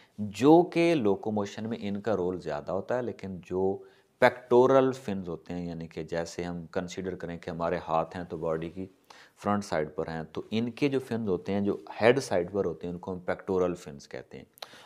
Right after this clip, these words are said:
और जो नीचे की तरफ और लोअर बॉडी साइड में टेल साइड पर होते हैं, उनको हम पेल्विक फिन्स कहते हैं। तो जो पेक्टोरल और पेल्विक फिन्स होते हैं, वो स्टेबलाइज करने में होते हैं,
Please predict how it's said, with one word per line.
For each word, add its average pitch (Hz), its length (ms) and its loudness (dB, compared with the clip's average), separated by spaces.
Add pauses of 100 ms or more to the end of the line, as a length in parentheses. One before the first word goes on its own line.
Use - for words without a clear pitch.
(160)
और 120 120 6
जो 127 120 2
नीचे 127 360 4
की 151 120 -2
तरफ 147 320 2
और 117 120 -2
लोअर 107 260 6
बॉडी 107 260 4
साइड 104 300 0
में 110 140 -4
टेल 117 260 0
साइड 101 300 -2
पर 101 100 -4
होते 92 240 -4
हैं, 104 60 -4
उनको 92 240 -8
हम 101 60 -4
पेल्विक 92 500 0
फिन्स 67 280 -18
कहते 69 300 -12
हैं। 71 160 -18 (540)
तो 135 100 8
जो 147 120 6
पेक्टोरल 160 720 4
और 139 200 4
पेल्विक 120 440 4
फिन्स 120 260 -6
होते 90 240 -4
हैं, 104 80 0
वो 110 180 0
स्टेबलाइज 85 680 -2
करने 123 340 -2
में 135 100 -6
होते 127 280 -10
हैं, 131 180 -10